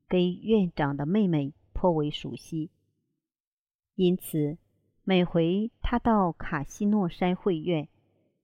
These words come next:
对每个会士来说都像是庆日。没有什么比从兄长言谈中学习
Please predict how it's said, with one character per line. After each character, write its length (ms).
对 160
每 260
个 220
会 280
士 220
来 220
说 340
都 160
像 260
是 160
庆 420
日。 240
没 120
有 160
什 180
么 320
比 180
从 440
兄 340
长 260
言 240
谈 320
中 300
学 320
习 460